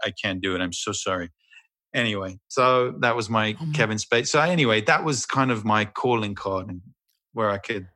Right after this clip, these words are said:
Speaker 1: say, "Look, I've, I can do voices. Get, just fucking represent me, man. Get me some voice work, <laughs> please."
Speaker 2: Yeah, what you just did with,
Speaker 1: Um,
Speaker 2: what you, with what you have. That's my favorite part of that story.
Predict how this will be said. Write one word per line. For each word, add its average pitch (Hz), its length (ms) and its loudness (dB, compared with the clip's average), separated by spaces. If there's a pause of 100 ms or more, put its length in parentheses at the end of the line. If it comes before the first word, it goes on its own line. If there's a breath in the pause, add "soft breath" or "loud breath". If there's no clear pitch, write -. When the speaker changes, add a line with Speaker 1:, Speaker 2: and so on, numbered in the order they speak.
(120)
Speaker 1:
say, 104 300 0
"Look, 110 300 0
I've, 107 180 0 (320)
I 107 120 0
can 131 160 -2
do 160 180 4
voices. 120 540 0
Get, 139 160 -10 (280)
just - 160 -2
fucking 208 280 2
represent 127 480 2
me, 101 80 -6
man. 107 220 -2
Get 160 160 0
me 165 100 -2
some 139 180 -2
voice 135 280 0
work, - 280 0
<laughs> - 60 -8
please." 180 360 2
Speaker 2:
Yeah, 226 360 6
what 190 360 2
you 208 140 2
just 190 280 0 (200)
did 196 160 4
with, 101 140 2
Speaker 1:
Um, 156 220 2
Speaker 2:
what 175 120 0
you, 190 240 0
with 190 120 2
what 160 100 2
you 180 80 4
have. 190 240 2
That's 220 320 2 (340 loud breath)
my 220 140 4
favorite 254 420 2
part 233 240 6
of 214 80 2
that 165 240 4
story. 160 680 2